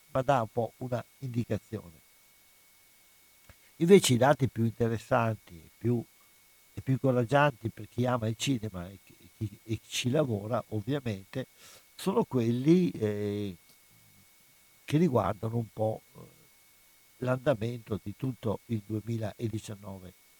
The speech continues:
Sono dati Cinetel. Cinetel è un'azienda che, eh, rileva i dati, eh, del novanta per cento, del novantacinque per cento delle sale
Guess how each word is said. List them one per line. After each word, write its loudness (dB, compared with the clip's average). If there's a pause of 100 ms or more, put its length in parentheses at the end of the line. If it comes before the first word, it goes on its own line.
(200)
Sono 2
dati 2
Cinetel. -2
Cinetel -6
è 0
un'azienda -4 (100)
che, -6
eh, -4
rileva 0 (380)
i 2
dati, 0
eh, -12 (800)
del -4
novanta 0
per -4
cento, -8 (140)
del 0
novantacinque 0
per -2
cento -6
delle -10
sale -2